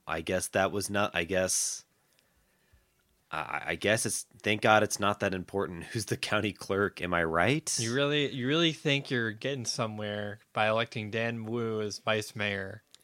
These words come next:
Speaker 1: Yes.
Speaker 2: And then you realize that it doesn't really matter that Dan Wu is vice mayor because
Speaker 1: Yeah.
Speaker 2: shit like this is gonna happen.
Speaker 1: Um,
Speaker 2: And
Speaker 1: yes.
Speaker 2: there's nothing you can do about it.
Speaker 1: Call this played, but, um,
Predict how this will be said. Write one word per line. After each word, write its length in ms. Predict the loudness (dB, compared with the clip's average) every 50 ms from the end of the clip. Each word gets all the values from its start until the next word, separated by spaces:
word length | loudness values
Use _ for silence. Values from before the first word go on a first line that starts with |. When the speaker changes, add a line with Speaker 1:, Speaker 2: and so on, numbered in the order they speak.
| _ _ -8
Speaker 1:
Yes. 500 | -2 0 0 0 0 0 -2 -2 0 0
Speaker 2:
And 140 | 0 2 4
then 540 | 4 6 6 6 4 2 0 -4 -6 -6 -8 _ _ _ _ _ _ _ _ -14
you 180 | -8 -6 -4 0
realize 840 | 2 4 6 6 8 6 6 6 4 2 0 -2 -6 -10 -16 -18 -20 _ _ _ _ _ _ _ -12
that 320 | -6 -2 0 2 2 2 2
it 120 | 2 2
doesn't 240 | 2 2 2 2 2
really 320 | 2 4 4 4 4 4
matter 580 | 4 6 6 8 8 8 6 4 0 0 -4 -8 -8
that 100 | -10 -6 -4
Dan 180 | -2 -2 -2 -4 -4
Wu 100 | -4 -4
is 120 | -4 -4
vice 340 | -2 0 0 0 0 -2 -6
mayor 400 | -8 -6 -6 -6 -6 -8 -10 -12 _ _ _ _ _ _ _
because 160 | -8 -4 -2 0
Speaker 1:
Yeah. 100 | 0 0 -2 -4 -2 0 0 0
Speaker 2:
shit 80 | 0
like 160 | 0 -2 0
this 200 | 0 0 0 0
is 80 | -2 -6
gonna 180 | -4 -4 -4 -2
happen. 540 | -2 -2 -4 -4 -6 -8 -8 -8 -12 -16 -18 _ -20 _ _ _ _ _
Speaker 1:
Um, 640 | -8 -4 -4 -2 -2 -2 -2 -4 -6 -6 -8 -10 -12 _ _ _ _ _ -6
Speaker 2:
And 120 | -4 -2 0
Speaker 1:
yes. 300 | 0 0 0 0 -2 -2
Speaker 2:
there's 180 | -2 0 0
nothing 280 | 0 0 0 0 -2 -2
you 120 | -2 -2
can 140 | -2 -4 -4
do 140 | -2 -2 -2
about 280 | -2 -2 -4 -6 -6 -8
it. 140 | -12 -12 -14 _ _
Speaker 1:
Call 260 | -4 2 6 6 6 6
this 180 | 6 2 0 -2
played, 640 | -2 2 4 6 6 8 8 8 6 4 2 0 -6 _ _ _ _ -12 -6
but, 380 | -2 0 0 2 0 0 -4 -6 _ _ -18
um, 420 | -16 -16 -16 -16 -16 -16 -18 -20